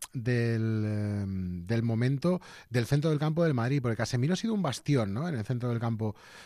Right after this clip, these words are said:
eh, del equipo blanco en los últimos años, pero parece que no se ha notado demasiado su baja en el equipo. De repente, mm, todos están rindiendo, también con el fi-, el fichaje de Tchouaméni. ¿Cómo se vive en esto en el Madrid,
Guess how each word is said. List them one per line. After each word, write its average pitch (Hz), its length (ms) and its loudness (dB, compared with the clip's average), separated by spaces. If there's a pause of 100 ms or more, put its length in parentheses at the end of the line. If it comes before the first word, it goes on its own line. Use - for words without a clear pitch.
(140)
eh, 113 260 0
del 110 140 2
equipo 120 260 -2
blanco 117 240 0
en 113 60 0
los 113 120 -2
últimos 113 380 -2
años, 131 260 0
pero 127 200 0
parece 120 280 0
que 160 120 0
no 143 80 2
se 151 80 2
ha - 20 4
notado 156 300 2
demasiado 123 380 0
su 117 120 -2
baja 113 220 -2
en 117 80 0
el 104 80 -2
equipo. 135 280 -2
De 110 80 -2
repente, 107 420 -2 (400)
mm, 120 120 -4
todos 131 260 0
están 131 420 0
rindiendo, 123 520 2
también 120 240 0
con 123 140 -2
el 117 60 0
fi-, 120 220 -4
el 113 220 -4
fichaje 117 520 -2 (360)
de 120 220 0
Tchouaméni. 120 500 2 (220)
¿Cómo 180 200 2
se 196 140 2
vive 139 240 4
en 101 80 -2
esto 107 240 -2
en 110 60 0
el 107 100 0
Madrid, 95 340 -2